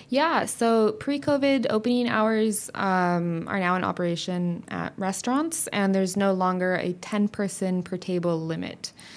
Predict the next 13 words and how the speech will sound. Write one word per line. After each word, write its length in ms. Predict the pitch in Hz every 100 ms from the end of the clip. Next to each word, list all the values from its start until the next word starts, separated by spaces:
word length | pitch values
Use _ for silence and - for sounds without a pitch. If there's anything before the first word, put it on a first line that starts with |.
| - - -
Um, 180 | 180 175
they 140 | 185
don't 320 | 180 196 190 -
need 180 | 185
to 80 | 180
be 200 | 170 165
spaced 520 | 165 - 165 160 -
out 300 | - 151 156 -
either 300 | 160 151 156
within 320 | 156 156 156
the, 300 | 156 156 -
the 80 | -
restaurant. 680 | 156 151 - 156 - -